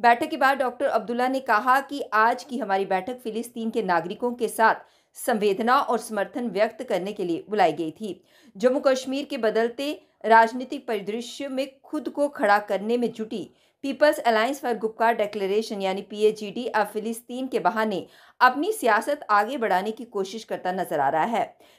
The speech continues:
पीएजीडी ने शुक्रवार को गाजा में मानवीय सहायता भेजने के लिए प्रधानमंत्री नरेंद्र मोदी का आभार जताने के साथ ही गाजा में जंगबंदी सुनिश्चित करने के लिए विश्व समुदाय से प्रयास करने की अपील की है।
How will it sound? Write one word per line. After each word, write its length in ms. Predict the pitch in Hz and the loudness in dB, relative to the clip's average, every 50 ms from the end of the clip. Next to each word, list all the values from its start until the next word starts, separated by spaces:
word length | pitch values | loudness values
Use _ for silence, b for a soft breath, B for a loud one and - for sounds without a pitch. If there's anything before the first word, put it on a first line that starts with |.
| b b - | b b -4
पीएजीडी 540 | 269 285 294 302 240 285 294 285 285 302 294 | 0 2 2 2 2 0 0 0 2 2 0
ने 120 | 311 330 | 0 -2
शुक्रवार 460 | 320 - 220 - 226 214 214 220 226 | -2 -4 -2 0 4 4 6 4 4
को 140 | 233 269 269 | 2 -2 -4
गाजा 360 | 220 208 190 185 185 226 226 240 | 2 4 4 4 4 2 0 0
में 120 | 254 262 | 0 -2
मानवीय 500 | 254 226 196 190 196 202 202 240 254 269 | 0 2 2 2 2 0 -2 -6 -6 -6
सहायता 500 | 277 - 240 202 208 185 170 170 - 202 | -8 -6 -8 -6 -2 -2 -2 -2 -2 -4
भेजने 400 | 175 180 185 175 175 - 233 247 | -4 -4 -4 -6 -4 -4 -6 -6
के 100 | 240 269 | -4 -4
लिए 280 | 208 202 226 277 466 B B B B B B | -4 -2 -2 -2 -4 B B B B B B
प्रधानमंत्री 680 | 226 214 196 175 226 254 233 240 240 254 247 233 294 | 2 4 4 2 0 -2 -2 0 0 -2 -2 -2 -4
नरेंद्र 320 | 285 262 220 214 214 220 214 | -4 -4 -4 -4 -4 -4 -4
मोदी 300 | 190 190 185 180 233 240 | -4 -4 -6 -6 -6 -2
का 140 | 240 226 226 | 0 0 0
आभार 440 | - - 180 170 180 196 180 196 | 0 0 -2 -2 0 0 -2 -2
जताने 380 | 190 - 180 - 185 180 196 208 | -4 -6 -6 -4 -2 -2 -4 -4
के 140 | 202 196 190 | -6 -10 -8
साथ 340 | - - 214 240 269 - 311 | -4 0 0 0 0 0 -4
ही 120 | 285 - 523 b b b b b b | -4 -6 -6 b b b b b b
गाजा 440 | 208 233 233 233 233 247 277 294 294 | 4 6 6 6 6 4 2 0 0
में 320 | 285 285 294 381 440 - _ _ _ - | 0 -2 -4 -6 -8 -10 _ _ _ -10
जंगबंदी 600 | 175 185 262 277 277 294 262 285 262 247 262 294 311 | -2 0 0 0 0 -2 -2 -2 -2 -2 -4 -4 -4
सुनिश्चित 800 | - - 233 214 214 214 - - 269 285 285 - - 294 285 - | -4 -4 -4 -4 -4 -6 -8 -10 -10 -10 -10 -8 -8 -8 -6 -2
करने 320 | - 214 202 208 233 277 294 | 0 0 2 2 2 0 0
के 140 | - 254 | 0 -2
लिए 300 | 226 202 190 170 - b b b b b b | -2 0 0 0 -2 b b b b b b
विश्व 420 | 196 214 285 330 359 - 359 320 - | -4 0 0 0 0 -2 -2 -2 -2
समुदाय 540 | - - 262 214 214 214 208 208 220 254 269 | -2 -2 -4 -2 0 2 4 4 4 4 0
से 180 | - 269 269 | -2 -6 -8
प्रयास 600 | 269 269 - 190 202 202 202 208 220 254 302 - 285 | -8 -10 -10 -8 -4 0 2 4 4 2 2 -2 -8
करने 340 | 247 - 196 180 190 240 247 | -6 -4 -4 -2 -2 -4 -6
की 260 | 247 214 170 - - - - | -6 -6 -8 -8 -6 -6 -6
अपील 280 | 233 233 226 180 156 | -6 -6 -6 -10 -10
की 160 | 143 - 175 202 | -10 -8 -8 -4
है। 200 | 214 196 180 | 0 0 0